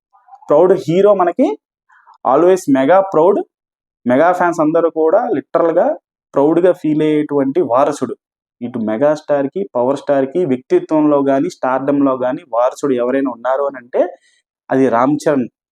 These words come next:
మాత్రమే. ఆయన స్టార్డమ్‌కి, వాళ్ళ ఆస్తులకి వారసుడు కాదు, వాళ్ళ వ్యక్తిత్వానికి వారసుడు. అందుకనే ఈరోజు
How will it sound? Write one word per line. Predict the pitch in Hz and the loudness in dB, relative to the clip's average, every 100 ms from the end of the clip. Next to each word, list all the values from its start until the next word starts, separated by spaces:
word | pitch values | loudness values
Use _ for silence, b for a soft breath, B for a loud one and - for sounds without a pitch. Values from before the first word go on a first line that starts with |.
| _ _ 113 | _ _ -4
మాత్రమే. | 117 120 123 117 208 294 - _ _ _ _ b - | -4 -4 -4 -2 -2 -4 -10 _ _ _ _ b -4
ఆయన | 120 143 160 190 233 240 - - | 0 2 2 2 0 -2 -6 -20
స్టార్డమ్‌కి, | - 131 131 156 165 165 160 160 160 165 - _ _ _ | -8 -2 0 0 0 0 0 0 -2 -2 -6 _ _ _
వాళ్ళ | 123 131 131 110 | 2 2 2 2
ఆస్తులకి | 151 151 - 160 156 170 170 170 - - | 0 0 -4 -2 -2 -2 -2 -4 -10 -4
వారసుడు | 131 147 151 143 | 0 0 0 0
కాదు, | 127 123 101 - | 0 -2 -6 -8
వాళ్ళ | 117 123 | -4 -2
వ్యక్తిత్వానికి | 123 - - 202 196 190 185 | -4 -6 -6 -2 0 0 0
వారసుడు. | 135 127 - 113 113 | -2 -2 -6 -8 -2
అందుకనే | 135 151 214 233 180 | -2 0 0 0 0
ఈరోజు | 156 160 175 | 2 0 0